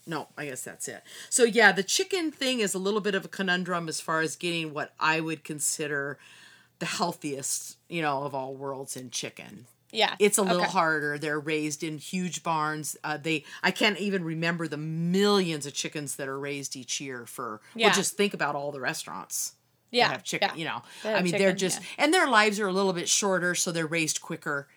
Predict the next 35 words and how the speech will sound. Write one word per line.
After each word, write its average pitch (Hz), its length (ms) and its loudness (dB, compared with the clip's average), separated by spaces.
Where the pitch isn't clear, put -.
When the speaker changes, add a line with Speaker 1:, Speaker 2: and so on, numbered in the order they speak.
Speaker 1:
In, 170 220 -6
you 202 80 2
know, 151 120 4
Speaker 2:
Yeah. 208 160 6
Speaker 1:
they 185 60 6
don't, 165 240 -2
they 185 60 0
don't 196 180 0
linger 160 320 -4
for 151 160 -8
a 143 80 -6
year 147 340 -2
in 139 60 -8
a 131 40 -12
barn, 143 540 -4
you 165 100 -6
know. 120 280 -4
I 143 40 -10
mean, 151 180 -6
they're, 151 200 -4
Speaker 2:
Yeah. 220 240 2
Speaker 1:
they're 156 220 -6
quicker - 380 -10
turnover 131 560 -8
and 135 120 -14
stuff. 123 320 -6
Speaker 2:
Yeah. 214 220 0
Speaker 1:
Um, 147 500 0
so 190 560 6
just 302 320 0
be 330 100 2
sure 262 260 2
to 240 80 0
look 220 300 -4
for, 190 600 0